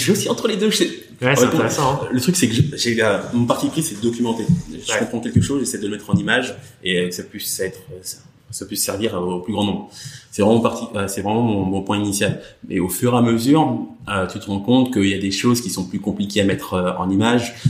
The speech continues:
Speaker 1: il y a des choses qui te reviennent régulièrement. Euh, même quand tu, même quand t'abordes le sujet, finalement, finalement, euh, tu peux pas faire une vidéo de,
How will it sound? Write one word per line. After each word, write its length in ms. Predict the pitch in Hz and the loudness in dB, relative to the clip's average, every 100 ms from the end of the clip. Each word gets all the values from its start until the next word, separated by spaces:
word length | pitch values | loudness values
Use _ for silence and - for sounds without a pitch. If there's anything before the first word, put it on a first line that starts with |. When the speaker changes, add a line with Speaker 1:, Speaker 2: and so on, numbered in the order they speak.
| - | -2
Speaker 1:
il 40 | - | -2
y 20 | |
a 40 | 95 | 0
des 80 | |
choses 260 | 95 117 110 | 2 0 -2
qui 120 | - | -4
te 60 | - | -8
reviennent 220 | 95 95 | -6 -6
régulièrement. 720 | 95 98 98 101 107 123 127 - - - | -6 -4 -2 0 2 2 0 -8 -16 -2
Euh, 160 | 87 90 | 2 4
même 120 | 120 | 4
quand 100 | - | 2
tu, 280 | - 254 - - _ - | -2 -6 -8 -20 _ -4
même 120 | 123 | -2
quand 120 | 123 | 0
t'abordes 240 | 113 104 113 | 2 4 4
le 60 | |
sujet, 300 | - 113 135 139 | 2 2 2 2
finalement, 360 | 104 110 127 - | 2 0 -2 -4
finalement, 480 | 107 107 131 131 104 | -2 2 2 2 -2
euh, 120 | 101 | -6
tu 80 | - | -4
peux 80 | |
pas 100 | 107 | -2
faire 100 | 120 | 0
une 80 | 120 | 2
vidéo 240 | 113 117 120 | 2 2 0
de, 280 | 98 95 | 0 -2